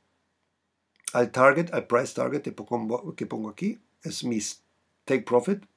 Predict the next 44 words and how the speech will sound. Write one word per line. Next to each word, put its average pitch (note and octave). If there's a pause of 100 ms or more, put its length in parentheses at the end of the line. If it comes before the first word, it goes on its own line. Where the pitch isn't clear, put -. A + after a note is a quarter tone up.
mil D3+ (920)
quinientos C3+
cincuenta, B2+ (720)
¿sí? E3+
En A#2+
mil G3+
quinientos F3+
cincuenta D#3
voy B2
a B2
salir A#2+ (160)
cien A#2
por A2
ciento G#2+ (340)
y C3
en B2
mil G#3
cuatrocientos C3
ochenta C#3
ya A#2+
voy A2
a A2+
tomar G#2
una G#2+
parte. - (420)
Entonces, B2
quiere G#3+
decir D3
que C3
yo G3+
en A#3
este G#3
trade B2+
ya E3
no B3
puedo D#3+
perder. G#2
Tengo E3
una G3
posición E3
de B2+
cincuenta E3
mil D#3
dólares C#3+